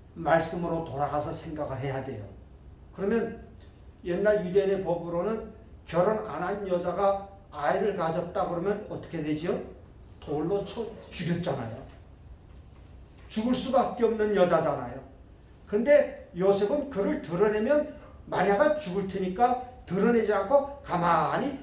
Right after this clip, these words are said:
조용히 끊으려고 했다는 거예요. 그래서 하나님 보실 때 율법에 의해서도 그렇지만은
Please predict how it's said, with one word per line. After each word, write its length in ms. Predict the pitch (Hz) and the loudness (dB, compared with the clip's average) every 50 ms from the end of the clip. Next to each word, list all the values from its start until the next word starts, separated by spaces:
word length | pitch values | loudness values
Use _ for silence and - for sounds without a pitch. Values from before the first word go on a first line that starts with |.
| - | -12
조용히 540 | - - 175 170 170 165 165 220 240 254 - | -10 -4 -2 0 0 2 2 2 0 -2 0
끊으려고 460 | - 403 403 415 403 392 403 - 269 | 2 2 4 6 8 6 8 8 10
했다는 420 | 226 220 - 196 190 180 165 160 147 | 8 8 8 8 4 4 4 2 -2
거예요. 360 | 143 135 127 117 110 - - - - - - - - - - - - - - - - - - - - | -2 -4 -6 -6 -10 -12 -16 -18 -20 -20 -20 -20 -20 -20 -20 -20 -20 -20 -20 -20 -20 -20 -14 -6 0
그래서 480 | 226 311 311 - 302 320 294 - - - - - | 2 2 4 6 8 8 6 6 4 -4 -12 -14
하나님 420 | - - 247 269 285 285 302 294 - | -8 -4 0 2 2 4 4 4 2
보실 380 | 262 254 - - 262 254 254 | 2 0 0 0 -2 -6 -4
때 480 | - 262 254 262 277 269 - - - - - - - - | 0 6 6 6 6 6 2 -6 -10 -12 -18 -20 -14 -8
율법에 460 | 185 190 202 190 220 269 262 262 262 | -4 -2 -2 0 2 2 2 4 4
의해서도 500 | 247 240 233 226 220 - 226 - 233 233 202 | 2 4 4 4 4 4 2 0 -2 -2 -2
그렇지만은 680 | 214 - - - - 208 202 208 220 247 269 254 - | -2 -4 -4 -6 -4 -2 -2 0 0 0 -2 -4 -6